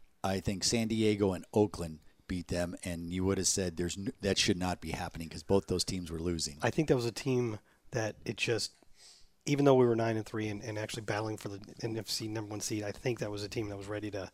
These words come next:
Speaker 2: a lot of older players.
Speaker 1: I was gonna
Speaker 2: Derek
Speaker 1: s-,
Speaker 2: Brooks is,
Speaker 1: yeah,
Speaker 2: they were kinda
Speaker 1: I,
Speaker 2: at the end of the road.
Speaker 1: I will say that team got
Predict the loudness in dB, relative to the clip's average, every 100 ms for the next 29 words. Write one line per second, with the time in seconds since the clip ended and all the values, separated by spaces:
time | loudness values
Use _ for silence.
0 | -16 _ _ -20 -20 -20 -2 10 12 12
1 | 12 12 12 10 8 6 6 12 12 12
2 | 12 12 10 8 6 2 6 10 12 12
3 | 12 12 12 12 8 8 6 4 4 8
4 | 10 10 8 8 8 8 6 6 2 2
5 | 2 2